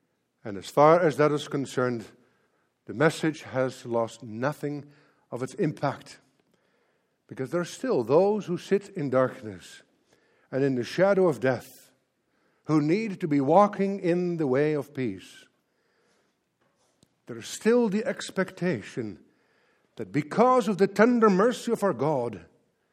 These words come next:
the sunrise will visit us from on high.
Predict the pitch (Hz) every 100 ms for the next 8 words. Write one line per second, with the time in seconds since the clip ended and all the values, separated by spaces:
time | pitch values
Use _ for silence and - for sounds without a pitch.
0 | _ _ _ _ _ _ _ _ _ _
1 | _ _ _ _ 110 - 170 175 151 151
2 | 156 135 131 127 120 156 147 135 139 -
3 | - 156 170 170 151 151 139 104 127 101